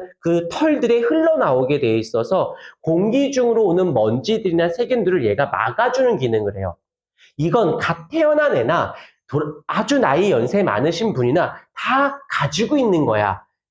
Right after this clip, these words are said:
누가 더 많다, 더 적다의 문제가 아니라 얘는 다 가지고 있는, 태어날 때부터 있었던 거라고 보시면 되고,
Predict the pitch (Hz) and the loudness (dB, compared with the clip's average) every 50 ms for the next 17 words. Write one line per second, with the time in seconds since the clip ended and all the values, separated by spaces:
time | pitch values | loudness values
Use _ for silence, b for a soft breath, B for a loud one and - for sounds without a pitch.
0 | _ - 147 139 156 170 175 247 247 247 247 247 165 185 196 175 120 113 117 131 | _ -6 -2 0 0 2 2 2 2 0 0 0 0 0 2 2 2 2 0 -2
1 | - - 196 202 202 - 117 117 - - - 117 - - - 185 196 202 185 143 | -2 -2 -2 -2 -2 -2 -2 -2 -2 -2 -4 -6 -6 -4 -4 -2 0 2 2 0
2 | 117 - - 139 143 - 185 143 113 110 156 175 131 - B B B B B - | 0 0 0 -2 0 0 -2 -2 0 0 0 0 -2 -2 B B B B B -4
3 | 131 151 196 202 - 208 - - - - 151 139 - 226 214 277 277 214 151 127 | -2 0 0 0 -2 -4 -4 -4 -4 -4 -4 -4 -2 -2 0 2 2 2 2 2
4 | 107 - B B B B B - 277 294 302 302 302 294 247 131 123 123 - - | 0 -2 B B B B B -4 -2 0 2 2 2 2 2 2 0 0 -2 -2
5 | 262 269 269 - - - 240 185 - 165 - - 151 151 151 - 123 120 113 123 | 0 0 0 -2 -4 -2 -2 -2 -2 -2 -2 -2 -4 -2 0 0 0 0 2 2
6 | 143 156 - - 117 113 117 139 127 120 120 117 - 131 131 120 110 98 98 98 | 0 0 0 0 0 0 0 0 0 0 0 -2 -2 -2 -2 -2 -2 -4 -4 -2
7 | 117 123 160 | 0 0 0